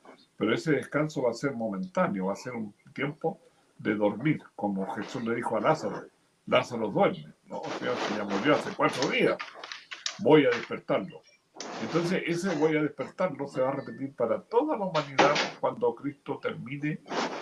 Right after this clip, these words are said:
de ver cuáles son los que aceptaron de la generación y cuáles rechazaron, porque los que ya están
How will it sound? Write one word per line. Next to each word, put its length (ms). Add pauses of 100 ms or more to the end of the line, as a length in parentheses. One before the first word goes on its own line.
(140)
de 200
ver 160 (220)
cuáles 360
son 180
los 120
que 160
aceptaron 580 (840)
de 200
la 120
generación 580
y 80
cuáles 340
rechazaron, 520
porque 240
los 100
que 120
ya 80
están 180